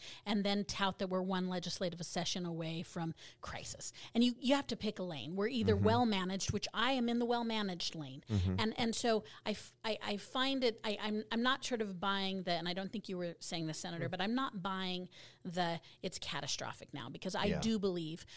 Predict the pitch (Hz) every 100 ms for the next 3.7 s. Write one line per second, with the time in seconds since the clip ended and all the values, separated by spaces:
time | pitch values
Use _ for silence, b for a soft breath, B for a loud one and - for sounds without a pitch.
0 | B - 226 214 208 185 170 - 170 175
1 | - 294 262 - 254 262 214 302 277 262
2 | 214 220 233 220 190 - 196 - 180 175
3 | 170 B B B 180 180 165